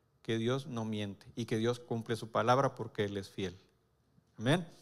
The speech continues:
"Por la resurrección de Jesucristo de los muertos", ¿para qué? Para una herencia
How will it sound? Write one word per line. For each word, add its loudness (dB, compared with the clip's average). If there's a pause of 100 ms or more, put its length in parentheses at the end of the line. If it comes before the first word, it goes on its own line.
(1200)
"Por 4
la 8
resurrección 4
de 4
Jesucristo 0
de 0
los 2
muertos", 4 (680)
¿para 8
qué? 4 (720)
Para 10
una 4 (260)
herencia 6